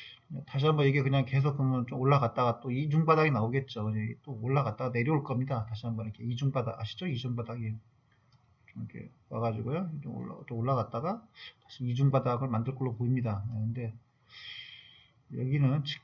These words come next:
지킬 걸로 보인다. 아셨죠? 뭐, 사백팔십삼이나 뭐, 조금 더 세밀히 말씀드리면 사백 한 칠십육 정도 되는데, 바닥은 나온 것 같다고 생각합니다.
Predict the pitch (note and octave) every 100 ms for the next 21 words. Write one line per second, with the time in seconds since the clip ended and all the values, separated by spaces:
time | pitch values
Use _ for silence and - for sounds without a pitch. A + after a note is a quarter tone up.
0 | _ - - D#3+ D#3+ E3 - C#3 D#3 C3
1 | A2 A2 A2 - E3 A2+ - C3+ C#3 C#3
2 | C#3 - - E3+ C#3+ C#3+ B2+ A#2+ A#2+ _
3 | _ _ _ _ C#3 - D3 - G3 A3
4 | D3 D#3 D#3+ D#3 C#3 - F3 D#3 D3 -
5 | A#3 D#3 - E3 C#3 A#2+ A#2+ F3+ D3+ G#2+
6 | - _ _ _ _ - - - _ -
7 | - A#2 C#3+ F#3 A2 C3 D#3 A#2+ C3+ C3+
8 | C#3+ E3+ C#3 A2+ A2+ A2